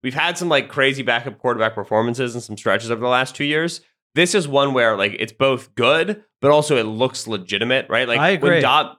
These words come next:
Speaker 1: yeah, like, I, I bought the Dobbs cheese. He's obviously been benched now. He's the third stringer. Dobbs was making, like, seventeen-yard throws into the sideline. Like, he was, like, shooting the ball down the field, playing a sort of aggressive ball that if he was con-,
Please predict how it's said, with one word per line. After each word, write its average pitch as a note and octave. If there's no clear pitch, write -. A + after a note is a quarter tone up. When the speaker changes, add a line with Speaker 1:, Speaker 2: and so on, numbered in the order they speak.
Speaker 1:
yeah, B2
like, C#3+
I, F3
I -
bought C#3+
the B2
Dobbs A2+
cheese. B2+
He's G#2+
obviously G2
been G2+
benched G2
now. G2
He's G2+
the F#2
third G2
stringer. G#2
Dobbs F#3
was C3+
making, B2+
like, G#2
seventeen-yard A2+
throws A2+
into A2
the F#2+
sideline. A2
Like, G2+
he D#3
was, C3
like, F2+
shooting G#2
the A2+
ball G#2+
down G2+
the F#2
field, A2+
playing D3+
a A#2
sort B2+
of G#2
aggressive G#2
ball G2+
that G2+
if G2
he B2+
was A2
con-, G#2+